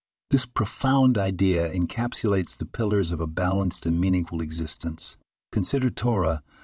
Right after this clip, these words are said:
not just as sacred texts, but as wisdom and learning. Each day is an opportunity to learn something new, to grow in understanding and insight. Whether it's a professional skill,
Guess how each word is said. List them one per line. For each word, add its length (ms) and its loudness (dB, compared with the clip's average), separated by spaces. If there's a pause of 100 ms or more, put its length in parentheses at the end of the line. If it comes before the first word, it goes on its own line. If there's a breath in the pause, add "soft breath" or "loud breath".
(220 soft breath)
not 180 2
just 260 2
as 120 0
sacred 480 -2
texts, 560 -4 (260 soft breath)
but 140 2
as 160 0
wisdom 420 4
and 100 4
learning. 460 0 (880 soft breath)
Each 260 4
day 220 4
is 160 2
an 100 2
opportunity 760 0
to 140 -2
learn 380 4
something 460 0
new, 320 0 (320 soft breath)
to 100 -2
grow 240 4
in 100 6
understanding 760 4
and 80 2
insight. 560 -2 (380)
Whether 300 6
it's 160 2
a 60 4
professional 680 2
skill, 600 0